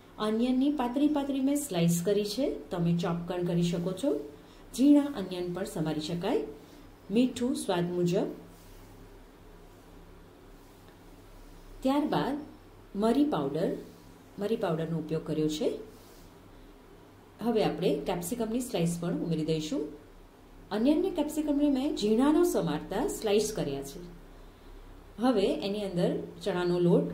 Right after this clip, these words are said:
ઉમેરી દઈશું. બધી જ વસ્તુ આપણે મિક્સ કરી દેવાની છે. ચણાનો લોટ પણ મિક્સ થઈ ગયો છે. હવે એની અંદર ગરમ તેલ એક ચમચા જેટલું મેં ઉમેરી દીધું.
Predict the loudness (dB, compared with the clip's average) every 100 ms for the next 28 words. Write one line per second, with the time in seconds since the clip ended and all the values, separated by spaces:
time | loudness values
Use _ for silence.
0 | -2 0 0 0 -2 -2 -2 -2 -4 -6
1 | -4 -4 -2 -2 -2 -4 -2 -2 -2 -4
2 | -2 -2 -2 -2 -2 -4 -2 -2 -2 -6
3 | -12 -12 -14 -20 -20 -20 -18 -18 -18 -18
4 | -18 -18 -16 -18 -20 -20 -16 -2 0 2
5 | 0 2 0 0 0 2 2 0 0 2
6 | 2 2 0 -2 -4 -12 -14 -16 -16 -16
7 | -14 -14 -12 -12 -6 0 4 6 4 4
8 | 2 2 -2 0 4 4 2 -4 -2 0
9 | 2 2 -2 -6 -14 -16 -16 -14 -14 -14
10 | -14 2 4 4 0 -2 -2 0 0 0
11 | -2 -2 -2 -2 0 0 -2 -2 -2